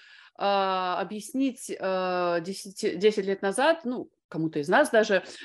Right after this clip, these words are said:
э, зачем, собственно говоря, будет нужен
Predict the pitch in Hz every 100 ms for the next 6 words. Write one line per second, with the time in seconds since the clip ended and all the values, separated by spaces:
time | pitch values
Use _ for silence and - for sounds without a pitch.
0 | - 185 180 170 185 285 285 220 - 202
1 | 185 185 180 208 202 175 160 156 170 202
2 | 185 196 185